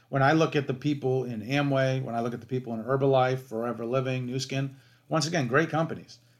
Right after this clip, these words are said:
But when I look at their top earners, most of them, not all of them, but most of them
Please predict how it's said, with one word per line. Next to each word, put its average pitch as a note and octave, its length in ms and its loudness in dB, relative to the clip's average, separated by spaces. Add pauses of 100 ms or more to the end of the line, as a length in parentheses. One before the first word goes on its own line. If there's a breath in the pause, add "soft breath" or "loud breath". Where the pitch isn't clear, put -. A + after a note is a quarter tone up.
But D3 80 -2
when C3+ 100 0
I C#3+ 80 6
look D#3+ 180 4
at C#3 160 4 (400)
their C3+ 140 2
top C#3+ 300 4
earners, D#3 420 0 (320 soft breath)
most C#3+ 560 2
of B2 100 0
them, B2 220 0
not D3+ 160 6
all F#3 200 6
of C3 120 2
them, B2+ 180 0
but B2+ 160 -2
most C3+ 440 0
of B2 120 0
them A#2 400 -4